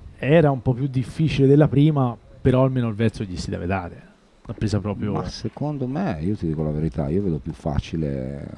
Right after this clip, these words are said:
Speaker 2: la seconda.
Speaker 1: Ma secondo me era più facile la prima, la prima era
Speaker 2: E la
Speaker 1: prima
Speaker 2: seconda
Speaker 1: bisognava impegnarsi per non farla, bisognava prenderla proprio in quel
Speaker 2: la
Speaker 1: modo lì e
Speaker 2: seconda
Speaker 1: farla
Speaker 2: la, la
Speaker 1: strusciare proprio
Speaker 2: sbagli
Speaker 1: la
Speaker 2: solo
Speaker 1: sponda.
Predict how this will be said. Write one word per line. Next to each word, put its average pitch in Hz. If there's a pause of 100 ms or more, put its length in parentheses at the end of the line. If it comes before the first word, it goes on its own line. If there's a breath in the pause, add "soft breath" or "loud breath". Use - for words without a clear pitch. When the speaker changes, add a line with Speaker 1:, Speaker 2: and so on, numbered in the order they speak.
(160)
Speaker 2:
la 76
seconda. 60 (260)
Speaker 1:
Ma 98 (440)
secondo 98
me 107
era -
più -
facile -
la 120
prima, 92
la 90
prima 98
era 87
Speaker 2:
E -
la 120
Speaker 1:
prima 113
Speaker 2:
seconda 127
Speaker 1:
bisognava 131
impegnarsi 107
per 90
non 87
farla, -
bisognava 92
prenderla 92
proprio 95
in -
quel 104
Speaker 2:
la 107
Speaker 1:
modo 104
lì 101
e 117
Speaker 2:
seconda 147
Speaker 1:
farla 98
Speaker 2:
la, 95
la 92
Speaker 1:
strusciare 101
proprio 104
Speaker 2:
sbagli 101
Speaker 1:
la 92
Speaker 2:
solo 123
Speaker 1:
sponda. 90